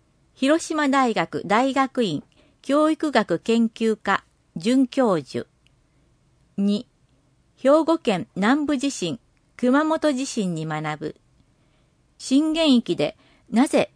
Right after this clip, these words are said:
構造物は倒壊するか。講師、川瀬博氏。京都大学防災研究所教授。三。熊本県益城町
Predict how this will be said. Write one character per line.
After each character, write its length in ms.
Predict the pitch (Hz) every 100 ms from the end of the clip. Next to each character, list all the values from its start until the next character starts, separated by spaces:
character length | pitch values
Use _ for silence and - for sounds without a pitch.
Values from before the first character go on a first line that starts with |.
| _
構 260 | - 233 254
造 220 | 269 247
物 260 | 185 - 151
は 220 | 143 - _ _ -
倒 180 | 208 226
壊 300 | - 208 202
す 160 | 196
る 120 | 180
か。 260 | 180 156 - _ _ _ _ _ _ _ _ _ _ -
講 240 | 294 269
師、 300 | - 143 - _ _ -
川 300 | 285 294 247
瀬 140 | -
博 280 | - 240 202
氏。 460 | - 147 - - _ _ _ _ _ _ _ _ _ -
京 240 | 302 330
都 120 | 311
大 240 | 294 262 208
学 320 | 180 151 - _ _ _ _
防 260 | 185 247 320
災 300 | - 294 285
研 300 | - 277 277
究 240 | - 254
所 300 | 240 254 233 - -
教 260 | 240 226
授。 340 | 214 - 175 - _ _ _ _ _ _ _ _ _
三。 300 | - 247 233 - _ _ _ _ _
熊 260 | - 277 311
本 300 | 311 311 294
県 280 | - 180 - _
益 320 | 196 233 320 -
城 140 | 320
町 380 | 247 - 156